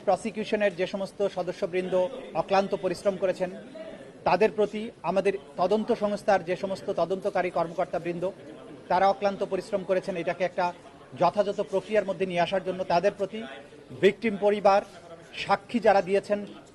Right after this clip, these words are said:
যারা নেপথ্যে কাজ করেছেন, সর্বোপরি বাংলাদেশের সাধারণ মানুষ, যে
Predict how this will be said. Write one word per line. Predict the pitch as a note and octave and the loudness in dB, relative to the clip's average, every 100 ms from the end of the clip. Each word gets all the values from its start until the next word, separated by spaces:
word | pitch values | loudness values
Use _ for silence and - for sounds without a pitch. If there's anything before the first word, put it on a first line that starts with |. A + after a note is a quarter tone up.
| - D#3 | -6 0
যারা | F3+ | 2
নেপথ্যে | F3 F#3 A3 - A3 | 2 0 -2 -2 -2
কাজ | G#3 G3+ | 0 0
করেছেন, | G3+ G3 G3+ G#3 - - - - - | 0 0 0 -4 -12 -20 -20 -20 -2
সর্বোপরি | F#3+ G3 G#3 G#3+ A3 A3+ | 2 4 2 0 -2 -2
বাংলাদেশের | E3 F3 F#3+ G3 F#3+ - G#3+ - - - - - - | 2 2 4 2 2 -2 -4 -4 -14 -18 -20 -16 -2
সাধারণ | F3 F#3+ G3+ F#3+ | 0 2 2 0
মানুষ, | E3 F#3+ A3+ - - - - - B2+ | -2 -2 -8 -10 -18 -20 -20 -18 -2
যে | F3 G#3 | 4 4